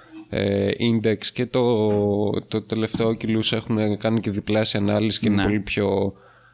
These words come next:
Speaker 1: ε, εύκολο να το διαχειριστείς,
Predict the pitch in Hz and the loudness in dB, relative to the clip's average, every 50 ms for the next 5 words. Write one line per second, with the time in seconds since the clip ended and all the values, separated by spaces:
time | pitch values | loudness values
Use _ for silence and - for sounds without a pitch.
0 | _ _ _ - - - 101 98 95 95 92 92 95 92 92 92 - - - - | _ _ _ -8 -4 -4 -2 0 0 0 0 0 0 0 -2 -2 -2 -4 -4 -6
1 | 50 50 - - - _ _ _ _ _ _ _ _ _ _ _ _ - _ _ | -6 -6 -8 -10 -12 _ _ _ _ _ _ _ _ _ _ _ _ -20 _ _
2 | _ _ _ - - - - - - - 113 117 110 - - 117 104 98 98 95 | _ _ _ -20 -20 -20 -20 -14 -6 -2 -2 -2 -2 -2 -2 -2 0 0 0 0
3 | 98 101 101 - 101 98 95 101 101 101 - 117 101 104 - - 117 131 160 - | 0 0 0 -2 -2 -2 0 -2 -2 -2 -2 -2 0 0 0 0 0 -2 -2 -4
4 | - | -8